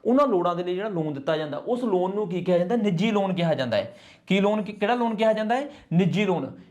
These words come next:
ਇਹਨੂੰ ਇੰਗਲਿਸ਼ ਦੇ ਵਿੱਚ ਕੀ ਕਹਿੰਦਾ? ਪਰਸਨਲ ਲੋਨ। ਜਿਹੜੀ ਇਹਦੀ ਵਿਆਜ ਦਰ ਹੁੰਦੀ ਆ, ਉਹ ਆਮ ਲੋਨ ਦੇ ਨਾਲੋਂ, ਜਿਵੇਂ ਗੋਲਡ ਲੋਨ ਹੋ ਗਿਆ ਜਾਂ ਹੋਮ ਲੋਨ ਹੋ ਗਿਆ, ਉਹਦੇ ਨਾਲੋਂ ਕੀ ਹੁੰਦੀ ਆ? ਜ਼ਿਆਦਾ ਹੁੰਦੀ ਆ। ਪਰਸਨਲ ਲੋਨ ਥੋੜ੍ਹੇ ਜਿਹੇ ਕੀ ਹੁੰਦੇ ਨੇ?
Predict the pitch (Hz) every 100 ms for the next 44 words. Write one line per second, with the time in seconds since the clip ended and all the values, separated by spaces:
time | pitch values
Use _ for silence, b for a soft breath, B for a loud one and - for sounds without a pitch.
0 | - 240 214 214 240 254 247 226 220 240
1 | 269 247 254 269 269 208 143 127 156 277
2 | 320 196 139 147 180 180 214 196 175 170
3 | 185 214 B B - 269 294 175 180 190
4 | 202 185 190 185 202 190 170 175 170 175
5 | 143 151 156 165 165 165 147 156 160 160
6 | B B 139 139 143 170 180 175 180 165
7 | 156 160 160 165 B B - 214 294 247
8 | 214 196 190 180 170 170 214 180 185 151
9 | 151 156 131 117 95 92 _ - 185 185
10 | 254 240 196 180 190 233 240 202 196 214
11 | 269